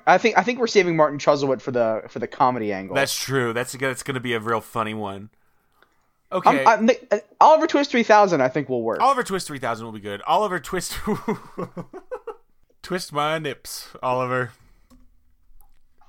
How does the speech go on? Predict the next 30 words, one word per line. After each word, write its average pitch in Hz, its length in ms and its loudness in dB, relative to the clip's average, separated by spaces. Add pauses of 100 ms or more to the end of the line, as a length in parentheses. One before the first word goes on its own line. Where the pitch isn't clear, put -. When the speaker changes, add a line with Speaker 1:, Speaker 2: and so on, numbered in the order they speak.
Speaker 1:
Get 120 140 0
him 120 100 -6
good. 151 80 -4
Speaker 2:
And 165 100 2
that's 180 220 0
what 185 140 2
Booby 160 260 0
will 135 80 0
say 127 220 -2
to 113 60 0
Oliver 107 460 0
in 98 120 -8
the 92 80 -12
movie. 139 140 4
Speaker 1:
Really, 165 340 4 (240)
really 147 160 2
crank 135 420 0
on 123 140 2
him. 135 160 -4 (600)
Speaker 2:
<laughs> 262 100 -6 (1200)
Really - 340 2 (120)
crank - 680 -4
on 233 140 0 (640)
Speaker 1:
<laughs> - 0 -
It's - 1080 -10
not, 156 360 -6 (580)
they're 196 120 4
not - 220 4
gonna, 175 380 6
they're - 280 2